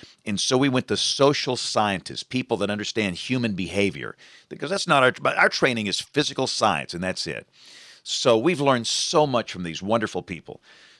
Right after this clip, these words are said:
But we know why most of those people died. The number one reason people died, you know what it is? The notion that you're gonna hear some siren, some magical World War Two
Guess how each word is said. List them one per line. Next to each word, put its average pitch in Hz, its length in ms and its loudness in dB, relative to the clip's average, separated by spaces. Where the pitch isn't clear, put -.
But 92 180 -4
we 170 160 4
know 156 200 6
why 104 180 4
most 107 260 2
of 101 60 -6
those 98 160 0
people 101 300 -4
died. 85 340 4
The 90 80 -2
number 120 380 2
one 123 280 2
reason 120 380 -4
people 120 300 -2
died, 101 340 2
you 95 60 -4
know 107 100 -2
what 113 140 2
it 107 100 -2
is? 104 420 0
The 98 100 -4
notion 113 540 2
that 98 160 0
you're 113 140 0
gonna 110 180 0
hear 110 240 0
some 92 460 -2
siren, 73 840 -2
some 104 460 -2
magical 127 720 0
World 117 460 4
War 120 240 4
Two 117 440 -4